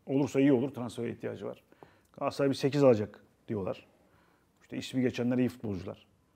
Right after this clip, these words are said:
Yenduziler, efendim, Depoliler, Ramoslar falan iyi futbolcular. Zaniolo'nun da çıkmak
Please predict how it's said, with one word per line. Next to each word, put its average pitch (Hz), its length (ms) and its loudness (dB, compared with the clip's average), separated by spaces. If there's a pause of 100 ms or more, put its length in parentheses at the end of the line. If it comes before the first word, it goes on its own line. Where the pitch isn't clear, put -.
(220)
Yenduziler, 104 640 -4 (1000)
efendim, 101 520 -8 (420)
Depoliler, 107 600 -2 (1040)
Ramoslar 113 480 0
falan 123 220 -6
iyi 180 100 2
futbolcular. 101 600 -10 (220)
Zaniolo'nun 165 640 8
da 147 140 6 (880)
çıkmak 151 440 0